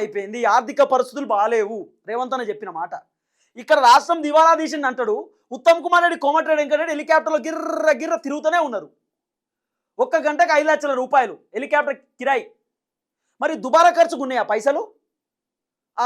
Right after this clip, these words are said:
వాళ్ళని తీసుకొచ్చారు కదా, అదేంది, ఆ, కాదా, మిస్ వరల్డ్, ఆ, వాళ్ళని మిస్ వరల్డ్ని తీసుకొచ్చి మిస్ వరల్డ్ కోసం పైసలు ఖర్చు పెట్టారు. ఎంత ఖర్చు పెట్టారు సార్? వాళ్ళని హెలికాప్టర్లు తిప్పుడు, వాళ్ళని అక్కడ తీసుకుపోవుడు, ఇక్కడ తీసుకుపోవుడు, అవి చూపించుడు, ఇవి చూపించుడు, బిల్డింగ్లు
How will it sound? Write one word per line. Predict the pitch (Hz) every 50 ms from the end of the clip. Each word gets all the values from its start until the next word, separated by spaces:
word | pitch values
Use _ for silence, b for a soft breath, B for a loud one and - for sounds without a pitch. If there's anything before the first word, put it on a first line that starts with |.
| 247 247
వాళ్ళని | 269 294 311 294 294
తీసుకొచ్చారు | 302 302 349 359 349 349 339 311 302
కదా, | 262 214 175 147 - _ _ _ _ _ _ - 208
అదేంది, | 220 247 277 277 294 302 277 254 214 180 170 - _ _ _ _ 190
ఆ, | 202 202 196 190 185 175 165 151 143 _ _ _ _ _ _ _ _ _ _ _ _ _ _ _ _ _ _ _ _ _ _ -
కాదా, | 202 220 220 214 220 269
మిస్ | 262 302 349
వరల్డ్, | 339 302 262 208 156 151 208
ఆ, | 233 220 190 160 165
వాళ్ళని | 202 262 285 285 254 220 185
మిస్ | 208 226 - 302
వరల్డ్ని | 320 330 330 320 294 269
తీసుకొచ్చి | 269 175 170 269 262 262 - 330 339 330 233
మిస్ | 247 247 247 294
వరల్డ్ | 302 320 302 294 277 - 277
కోసం | 269 - 277 240 -
పైసలు | 233 233 247 277 247 214
ఖర్చు | 233 190 202 202
పెట్టారు. | 196 165 185 214
ఎంత | 240 277 277
ఖర్చు | 302 294 247 311
పెట్టారు | 302 214 240 214 160 -
సార్? | 196 254 - _ _ _ _ _ _ _ _ _ _ _ _ _ _ _ - -
వాళ్ళని | 202 233 240 233 220
హెలికాప్టర్లు | 220 233 - 269 269 262 254 254 247 226 226
తిప్పుడు, | 220 - 240 233 226 208 - - _ _ _ _ _ -
వాళ్ళని | 190 208 214 202 202
అక్కడ | - 262 262 254 254
తీసుకుపోవుడు, | 233 - 254 240 240 240 240 233 -
ఇక్కడ | - 254 254 220 254
తీసుకుపోవుడు, | - - 247 240 240 240 240 240 240 240 226 208
అవి | 202 233 226 247
చూపించుడు, | 254 - 240 190 - 226 226 226
ఇవి | 247 214
చూపించుడు, | 247 247 - 240 - - 247 233 226 180 175
బిల్డింగ్లు | 214 214 226 240 233 240 233